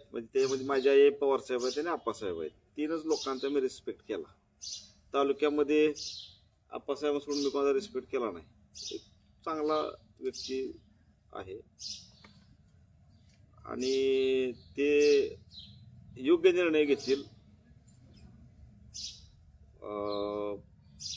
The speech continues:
फडणवीसांचं सरकार महाराष्ट्रामध्ये येऊ नये यासाठी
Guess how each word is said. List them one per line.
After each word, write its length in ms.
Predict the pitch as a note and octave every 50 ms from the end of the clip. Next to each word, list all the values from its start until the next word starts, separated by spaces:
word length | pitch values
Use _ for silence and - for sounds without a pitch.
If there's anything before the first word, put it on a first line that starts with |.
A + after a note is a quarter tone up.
| - - - - -
फडणवीसांचं 840 | B2+ B2 C#3 C#3+ D#3 D#3+ - - D#3+ D#3 D#3 D3+ D3+ - F3 F3
सरकार 480 | E3 - D#3+ D#3 - - - D3 D3 D3
महाराष्ट्रामध्ये 800 | D3 C3 C3+ C3+ C3 - - C#3 C#3 C#3 C#3+ C#3 C#3+ C#3+ C#3
येऊ 220 | C#3+ D3+ D3+ D3+ D3+
नये 260 | D3 C#3+ A#2+ G2 - - - - - - - - - - - - - - - - - - - - - - - - - - - - - - - - - - - - - - - - - - - - - - - - - - - - - - - - - - - -
यासाठी 960 | G#2 A2 A#2+ C#3 D3 D3 - D#3+ C#3+ - - - D#3 D#3 D#3+ D#3+ - - - -